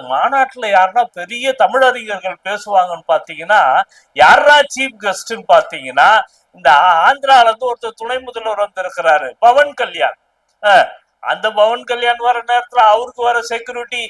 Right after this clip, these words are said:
நம்ம தமிழிசையை ஒரு இடி இடிச்சு அந்த அம்மா விழ போய், அட பாவி, ரெண்டு மாநிலத்துல கவர்னரா இருந்தாங்கடா அந்த அம்மா.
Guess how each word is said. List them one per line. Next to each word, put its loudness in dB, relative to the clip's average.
நம்ம -8
தமிழிசையை -2
ஒரு -6
இடி -8
இடிச்சு -8
அந்த 0
அம்மா 4
விழ 2
போய், -2
அட 0
பாவி, 2
ரெண்டு -4
மாநிலத்துல 0
கவர்னரா 4
இருந்தாங்கடா 2
அந்த -2
அம்மா. -2